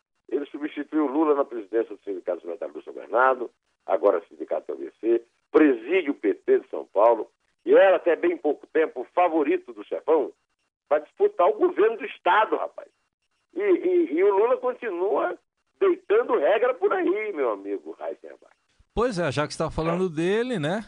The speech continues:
Speaker 2: Já que você tá falando dele, o, enquanto tudo isso acontecia, essa notícia circulava, o ex-presidente Lula afirmou que não vai ser difícil, vou repetir aqui, não vai ser difícil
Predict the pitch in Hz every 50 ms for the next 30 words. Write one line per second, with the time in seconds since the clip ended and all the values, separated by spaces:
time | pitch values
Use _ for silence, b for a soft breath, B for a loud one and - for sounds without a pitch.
0 | _ _ _ - 147 123 113 113 - - 120 107 - 131 123 127 139 151 170 170
1 | 139 143 147 165 180 190 208 214 202 - 165 170 156 151 147 139 131 123 120 120
2 | 123 123 - 151 147 139 139 139 131 - - 202 214 175 175 156 156 151 139 -
3 | - 135 123 - 143 135 127 - - - 156 185 202 - - 131 113 110 110 104
4 | - - 131 - - 123 - - 131 120 127 156 151 139 139 156 175 202 196 190
5 | 180 165 - - 175 160 143 120 127 147 151 - - 170 151 147 160 175 196 202
6 | 202 208 b b b b b b b b b b b b b b b _ _ -
7 | 120 135 135 - - 196 190 175 156 151 151 160 175 190 180 - - 214 214 214
8 | 208 185 - _ - 165 185 208 214 208 214 214 220 240 262 262 220 208 196 196
9 | 208 240 240 - - - 214 226 247 226 190 202 233 214 - - - - 202 247
10 | 277 - - - - 143 117 101 104 131 175 220 - - - 202 190 170 - -
11 | 151 151 - - 156 160 160 165 185 208 233 247 233 226 214 190 165 135 - -
12 | 180 190 214 196 190 196 - - - - 202 226 202 - - - 127 104